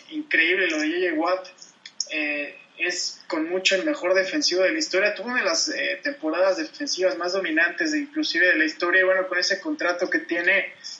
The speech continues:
está haciendo valerlo. Y, y, y me parece que es, eh, de los, ah,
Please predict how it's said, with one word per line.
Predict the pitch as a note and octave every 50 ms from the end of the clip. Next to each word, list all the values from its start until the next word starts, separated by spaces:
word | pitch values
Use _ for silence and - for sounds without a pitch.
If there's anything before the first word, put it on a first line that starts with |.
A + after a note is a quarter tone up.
| - _
está | - D#3 - - -
haciendo | F#3+ - G3 F#3+ F#3 F3+ E3
valerlo. | D#3 D3+ D3+ D#3 D#3+ - F3+ F3+ G3+ G#3+ A3 - - _ _ _ - - - _ -
Y, | D#4 D#4+ D#4 D#4 D#4 D#4 D4 D4 C#4+ C#4+ D4 - - D#4+
y, | D#4 D#4 D4+ E4 - E3+ E4+
y | E4
me | - - -
parece | - - D#3 D#3+ F3+ F#3 G3+ G3+ G3+ -
que | - G3 F#3+
es, | F#3+ F#3+ - - F#3+
eh, | - C#3+ - - - - _ - - _ - - - -
de | - D#4 D3+
los, | D4+ D4+ D4+ - - - - - - - - - - - _ _ _ - _ _ _ _ _ _ _ _
ah, | - - - -